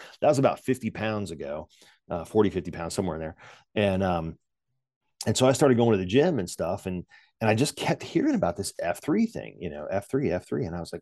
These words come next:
"What is this?" And there's a guy that worked for me, and, and he started losing weight. And so I just asked him, and I was like, "Bro, okay, what are you doing?"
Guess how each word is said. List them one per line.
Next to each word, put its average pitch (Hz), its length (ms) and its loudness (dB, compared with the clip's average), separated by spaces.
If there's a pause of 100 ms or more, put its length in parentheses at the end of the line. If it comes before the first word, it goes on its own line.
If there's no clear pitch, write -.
(140)
"What - 220 -8
is 104 260 -6
this?" - 200 -16 (360)
And 123 80 4
there's 120 160 4
a 110 40 2
guy 135 220 2
that 123 140 2
worked 143 200 2
for 90 180 -6
me, 92 180 -6
and, 87 260 -8
and 87 420 -8 (340)
he 139 540 0
started 95 260 0
losing 95 320 0
weight. 82 300 -4 (320)
And 104 100 -4
so 151 120 6
I 196 60 8
just 160 180 -2
asked 180 320 -2
him, 202 100 0
and 208 80 -2
I 208 60 0
was 104 100 -2
like, 208 240 -2 (300)
"Bro, 202 220 8
okay, 202 180 4
what 202 160 4
are 226 40 2
you 214 240 0
doing?" 80 320 -6